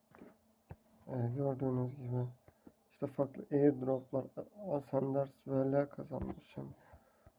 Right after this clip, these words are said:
Ondan sonra X Y Z kazanmışım. Bunlar yeni airdroplar. Bunların işte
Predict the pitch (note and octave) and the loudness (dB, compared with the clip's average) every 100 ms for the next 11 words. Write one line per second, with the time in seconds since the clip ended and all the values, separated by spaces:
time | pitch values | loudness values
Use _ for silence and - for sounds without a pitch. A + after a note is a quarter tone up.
0 | _ C#3 C3+ C3+ C3+ - C3+ - D#3 - | _ 0 2 2 0 0 -2 0 -6 -6
1 | - C#3 C3+ C#3 C#3 - B2 B2+ B2+ B2 | -4 -2 0 -2 -4 -10 -10 -8 -8 -12
2 | - D3 - _ _ - - - - D#3 | -16 -16 -16 _ _ -20 -20 -20 -8 2
3 | E3+ E3+ F3 D#3 C3+ B2 B2+ B2 - C3+ | 6 6 6 4 2 -2 -6 -10 -6 -4
4 | C3+ C#3 C#3+ C#3 C#3 C3+ - _ _ _ | -2 -2 -2 0 -2 -6 -20 _ _ _
5 | _ D3 C#3 | _ 6 6